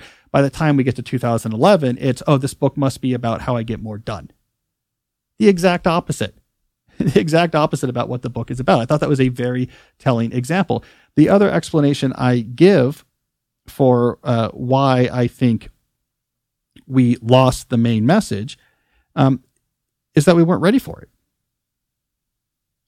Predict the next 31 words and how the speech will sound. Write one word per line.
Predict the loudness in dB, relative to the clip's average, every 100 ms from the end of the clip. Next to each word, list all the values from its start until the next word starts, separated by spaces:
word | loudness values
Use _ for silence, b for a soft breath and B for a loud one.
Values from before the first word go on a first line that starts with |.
| -2
We | 2
weren't | 2 4
ready | 4 4
for | 2 2
it | 2
at | -2 -4 0
that | -2 -2
time. | -6 -6 -8 -16 _ _ _ _ _ _ _ _ _ _ _ _ _
So | 2 4 4
if | 4 0
we |
think | 2 0 2
about | 2 0 0
two | -2
thousand | 2 2 0 -2
seven, | 0 -2
two | -4 -4
thousand | -2 -2 -2
eight, | -4 -2
what's | -4 -4
going | -4 0
on | 0 0
right | -2 -6
then? | -10 -18 -18 _ _ _ _ _ _ _ _
We | 2 4
are | 4
in | 0 2
that | 0 0 -6
pre-Great | -2 0 0 -2 -4 _ _ _ -2 0 0 0
Recession | -4 -2 -2 -2 -2
moment | 2 2 2 0